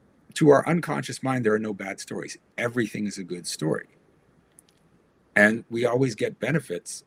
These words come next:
from these stories, even though it doesn't seem like it. So for a lot of entrepreneurs, making more money is something they want to do, but a lot of them aren't making the money they want. And there could be a whole bunch of stories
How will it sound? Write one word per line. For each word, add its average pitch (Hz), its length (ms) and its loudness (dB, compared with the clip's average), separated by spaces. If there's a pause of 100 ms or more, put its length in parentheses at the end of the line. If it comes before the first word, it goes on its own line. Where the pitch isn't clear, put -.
from 110 360 0
these 107 180 -4
stories, 101 480 -2
even 110 180 -6
though 107 120 6
it 104 80 2
doesn't 104 260 -6
seem 190 320 0
like 62 220 -12
it. - 140 -20
So 95 340 -2
for 110 180 4
a 104 60 6
lot 117 160 0
of 113 80 -6
entrepreneurs, 127 720 0 (540)
making 117 360 6
more 135 140 8
money - 340 4 (440)
is 113 520 -2
something 120 380 -2
they 117 100 2
want 117 200 -4
to 139 40 -4
do, 185 220 4 (680)
but 113 140 0
a 113 40 2
lot 107 140 4
of 113 60 -10
them 113 100 -12
aren't 107 140 -8
making 113 260 -10
the 110 60 -12
money 110 180 -6
they 110 120 -4
want. 185 260 -2 (1400)
And 120 400 2 (440)
there 127 140 2
could 139 200 -2
be 135 100 -4
a 113 60 -4
whole 147 160 -6
bunch 139 240 -6
of 107 80 -16
stories 123 540 -2